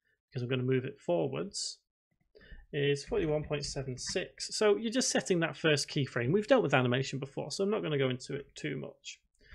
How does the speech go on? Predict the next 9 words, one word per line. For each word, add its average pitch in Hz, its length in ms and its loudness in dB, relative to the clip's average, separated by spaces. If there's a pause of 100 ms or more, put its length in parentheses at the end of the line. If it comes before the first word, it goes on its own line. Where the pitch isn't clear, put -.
(380)
But - 220 -4
for 190 100 -4
this 226 220 0
animation, 202 680 4
what 170 140 -2
I'd - 60 -4
like 175 200 0
to 156 100 -10
do 165 280 4